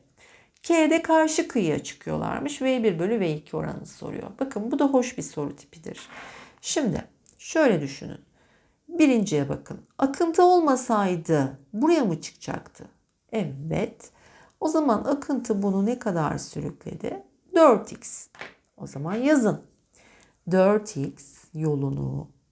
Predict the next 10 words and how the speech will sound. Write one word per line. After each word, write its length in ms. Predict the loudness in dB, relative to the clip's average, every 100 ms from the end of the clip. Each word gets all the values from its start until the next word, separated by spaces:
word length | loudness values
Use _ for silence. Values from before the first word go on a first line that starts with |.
| _ _ _ _
kim 240 | -6 -2
aldırdı? 680 | -2 -4 -6 -8 -10 -4 0 0 -2 _ _ -2
V 220 | 2 2
akıntı. 640 | 0 -4 -14 -14 -16 -20 -20 _ -4
Ne 200 | -4 0
kadar 320 | 2 2 2
zamanda? 720 | 2 4 4 4 4 4 2 -8 _ _ _ _
T 300 | -2 0 0
bir 140 | -6
sürede. 420 | -10 -14 -16 -16